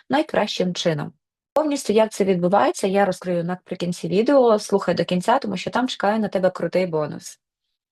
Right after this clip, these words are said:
А тепер давай детальніше подивимося на тебе. Ми розберемо, як саме впливає наше оточення на нас і як нас бачать наші люди, наші клієнти, яка наша соціальна роль, як ми можемо на них впливати.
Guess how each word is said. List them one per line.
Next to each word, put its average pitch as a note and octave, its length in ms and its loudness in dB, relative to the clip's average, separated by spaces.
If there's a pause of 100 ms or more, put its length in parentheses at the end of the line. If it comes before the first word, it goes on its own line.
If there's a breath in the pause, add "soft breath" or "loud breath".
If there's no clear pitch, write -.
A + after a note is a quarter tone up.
(220)
А G3+ 80 -2
тепер B3 220 -2
давай F#3+ 200 0
детальніше F3+ 520 -2
подивимося F3 600 -4
на E3+ 140 0
тебе. F#3 400 2 (1000)
Ми B3 280 2
розберемо, G#3+ 560 2
як G3+ 300 0
саме F3 460 -2
впливає G3 420 0
наше G3 340 -6 (120)
оточення A3+ 800 -2 (420 loud breath)
на G#3+ 680 4
нас A3+ 480 -2
і G3+ 160 0
як A#3 320 0 (320)
нас G3+ 340 -2
бачать A3 680 -2
наші G#3 520 -6 (280)
люди, F3 460 2 (240)
наші G#3 320 -2
клієнти, F#3 640 -2
яка G#3+ 320 0
наша G3+ 300 -2
соціальна E3 680 -2
роль, G3+ 160 0
як G#3 240 0
ми G#3 120 -4
можемо F3+ 400 -6
на D#3+ 120 -8
них F#3+ 160 -4
впливати. E3+ 560 -4